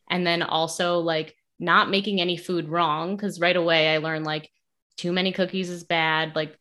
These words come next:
judgment if you are eating, you know, outside of mealtime or snack time, like, just, like, a lot of that.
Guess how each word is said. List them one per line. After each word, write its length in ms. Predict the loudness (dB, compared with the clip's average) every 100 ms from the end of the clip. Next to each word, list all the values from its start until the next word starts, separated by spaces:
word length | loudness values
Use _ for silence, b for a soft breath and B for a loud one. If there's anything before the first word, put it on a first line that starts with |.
| -2
judgment 600 | 0 0 -2 -2 -2 -2
if 120 | -4
you 240 | -2 -2 -2
are 120 | -2
eating, 720 | -2 -4 -4 -4 -4 -6 -8 -8
you 80 | -6
know, 180 | -4 -2
outside 460 | -2 -2 -2 -2
of 140 | -2 -4
mealtime 640 | -2 -4 -4 -4 -2 -4
or 100 | -6
snack 400 | -6 -4 -6 -4
time, 460 | -4 -4 -4 -6 -6
like, 300 | -6 -8 -4
just, 200 | -6 -4
like, 220 | -6 -6
a 80 | -6
lot 240 | -4 -4
of 140 | -4 -4
that. 340 | -2 -2 -4